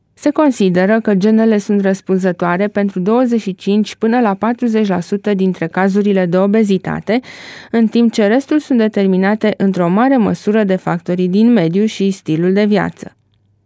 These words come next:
Iată de ce este dificil ca obezitatea să fie atribuită doar unui singur factor.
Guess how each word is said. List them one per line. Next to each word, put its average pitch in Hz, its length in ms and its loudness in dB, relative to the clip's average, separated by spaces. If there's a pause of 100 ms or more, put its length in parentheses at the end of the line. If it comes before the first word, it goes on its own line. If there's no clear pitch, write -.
(120)
Iată 240 260 2
de 277 120 2
ce 240 140 0
este 247 240 2
dificil 202 840 0 (140)
ca 180 260 -2
obezitatea 190 840 0
să 185 180 -4
fie 202 200 0
atribuită 185 680 0
doar 185 380 0
unui 185 260 0
singur 175 500 0
factor. - 680 -8